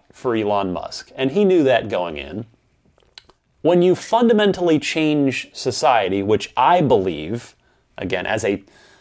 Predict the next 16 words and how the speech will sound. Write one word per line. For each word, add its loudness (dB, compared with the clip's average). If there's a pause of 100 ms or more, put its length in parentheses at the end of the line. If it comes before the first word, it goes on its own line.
as -2
a 2
very 2 (680)
public 2
and -2
admitted 0
Tesla -2
superfan, -4 (920)
I 4
believe 2
that -4
Tesla -2
is 2
fundamentally -2
changing -4
society, -2